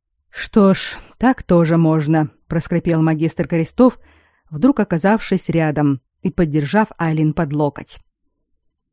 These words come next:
Зал совета почему-то кружился перед глазами, а пол так и норовил взбрыкнуть норовистым жеребцом и ускакать из-под ног. "Вы молодец, Ревенгар.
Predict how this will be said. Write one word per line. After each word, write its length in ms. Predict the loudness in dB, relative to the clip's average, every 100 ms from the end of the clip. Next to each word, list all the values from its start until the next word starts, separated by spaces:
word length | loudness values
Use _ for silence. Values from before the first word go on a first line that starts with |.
| _ _ _ _ _ _ -12
Зал 300 | -2 2 2
совета 420 | 2 2 2 2
почему-то 500 | -4 0 2 4 2
кружился 600 | 2 2 4 2 2 -2
перед 220 | -2 -2
глазами, 640 | 0 0 2 2 2 0 -2 _ _ _ _
а 140 | -6 -2
пол 260 | 4 4
так 260 | 4 0 2
и 60 | 2
норовил 460 | 2 2 0 -2
взбрыкнуть 560 | -2 -4 -4 0 0 2
норовистым 520 | 2 2 0 -2 -2
жеребцом 600 | 0 -2 -4 2 4 4 _ _ -4
и 100 | -2
ускакать 520 | -2 -2 -2 -2 -2
из-под 340 | -4 -4 0
ног. 340 | 2 0 -2 -18 _ _ _ _ _ _ _ _ -10
"Вы 240 | 0 6
молодец, 560 | 6 6 2 0 0 -2
Ревенгар. 580 | -2 0 0 0 -2